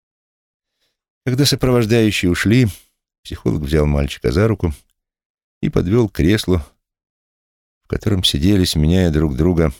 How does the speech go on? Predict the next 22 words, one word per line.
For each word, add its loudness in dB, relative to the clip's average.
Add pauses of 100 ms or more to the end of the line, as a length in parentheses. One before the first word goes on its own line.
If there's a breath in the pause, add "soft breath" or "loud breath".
(680)
маленькие -2
пациенты, -4 (480 loud breath)
и -4
которые -2
накануне -2
занимала -2
Лавиния. -2 (1600)
Интересно, -2
хранит -4
ли -4
кресло-качалка -4 (720)
следы 0
тех -4
путешествий, -4 (960)
в -20
которые, -2
не 0
вставая -2
с -8
него, 0
пускались -6
дети? -8